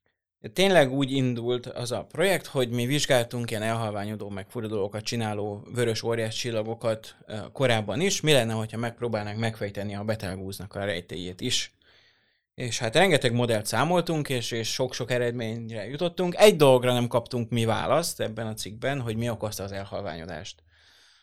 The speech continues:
De például adtunk új becslést a csillag korára,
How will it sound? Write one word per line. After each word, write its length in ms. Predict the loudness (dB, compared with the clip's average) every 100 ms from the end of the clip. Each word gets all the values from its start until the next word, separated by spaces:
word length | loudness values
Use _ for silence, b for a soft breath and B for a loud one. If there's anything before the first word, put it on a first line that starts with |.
| b b b _ _ -16
De 680 | 2 6 6 6 6 4 2 -4 0
például 760 | 4 6 6 4 4 0 -2 -6 0
adtunk 540 | 0 0 -2 -4 -2
új 180 | -2 -2
becslést 640 | 0 0 0 -4 -6 -4
a 240 | -4 -4 -4
csillag 360 | -6 -6 -8
korára, 540 | -4 0 2 2 2